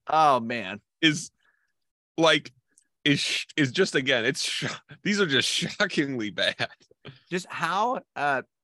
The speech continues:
Speaker 1: demeaning
Speaker 2: Yes.
Speaker 1: is each
Speaker 2: How
Speaker 1: one of these.
Speaker 2: trivial, it's
Speaker 1: Yeah.
Speaker 2: so trivializing.
Speaker 1: Yeah, it does. It, it trivializes what Christ came to do, who he was, right? It, it, uh, I'm sure that they would even say this too,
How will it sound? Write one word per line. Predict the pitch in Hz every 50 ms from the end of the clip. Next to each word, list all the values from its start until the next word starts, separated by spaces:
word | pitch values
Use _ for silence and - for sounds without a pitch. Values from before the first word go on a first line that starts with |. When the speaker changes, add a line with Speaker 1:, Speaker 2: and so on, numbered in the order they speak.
| _ _ - - 123
Speaker 1:
demeaning | 110 135 139 127 123 123 127 143 156 165 180 190 175 143 110 98 87 85 - _ _ _ _ _ -
Speaker 2:
Yes. | 113 120 123 107 - - - - - - _ -
Speaker 1:
is | 151 135 123 131
each | 123 113 -
Speaker 2:
How | 180
Speaker 1:
one | 220 -
of | 110 -
these. | 101 -
Speaker 2:
trivial, | - 175 165 156 151 139 120 113 104 98 - _ _ - - - - -
it's | 147 170
Speaker 1:
Yeah. | 220 240
Speaker 2:
so | 214 214 185
trivializing. | - - - 143 113 113 117 107 95 90 69 76 - - - - - - - - _ _ -
Speaker 1:
Yeah, | 170 196 214 -
it | 196 175 165
does. | - 247 226 156
It, | 151 160 165 143
it | 95 147 139 123
trivializes | - - 180 185 202 214 190 180 165 170 160 156 165 156 151 - _ _ _ _ _ _
what | - 117 135 160 -
Christ | - - 151 139 147 139 - - - _ _ _ _ -
came | - 147 131 117
to | 110
do, | 95 104 135 180 226 247 214 165 - - - -
who | - 147 139
he | - - 113 101
was, | 98 98 104 117 151 196 226 247 254 240 - - _ _ _ _ _ _ _ _
right? | - 135 156 165 - - -
It, | 170 165 _ _ _ _ _ _ _ _ _ _ -
it, | - 165 160 156 - _ _ _ _ _ _ _ -
uh, | 120 123 117
I'm | 147 151
sure | 135 - - 240 254
that | 202 165
they | 170 151
would | 135 143 143
even | 143 131 131 110
say | - 143 139 156
this | 117 104 104 -
too, | - - 147 120 107 117